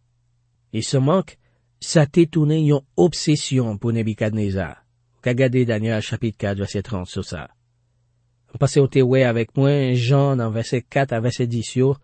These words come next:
nan Danyèl chapit kat, Nebukadneza ta plede repete pwonon mwen, mwen, mwen, mwen, mwen, an.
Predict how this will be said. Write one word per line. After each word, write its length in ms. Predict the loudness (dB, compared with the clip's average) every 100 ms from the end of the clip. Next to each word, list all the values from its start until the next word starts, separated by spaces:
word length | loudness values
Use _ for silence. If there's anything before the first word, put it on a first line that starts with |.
| _ _ _ -4
nan 160 | -2
Danyèl 380 | 0 -2 -2 -4
chapit 320 | -6 -6 -6
kat, 380 | -2 0 0 -2 _ _ _ _
Nebukadneza 760 | 2 2 2 2 2 2 4 2
ta 100 | 0
plede 460 | -2 2 4 4 4
repete 460 | 4 4 2 2 -2
pwonon 720 | -2 0 2 2 2 2 0 _ _
mwen, 500 | 2 6 6 6 6
mwen, 380 | 4 4 4 4
mwen, 400 | 2 2 4 2
mwen, 340 | 2 2 4 4
mwen, 320 | 4 4 2
an. 160 | 0 -2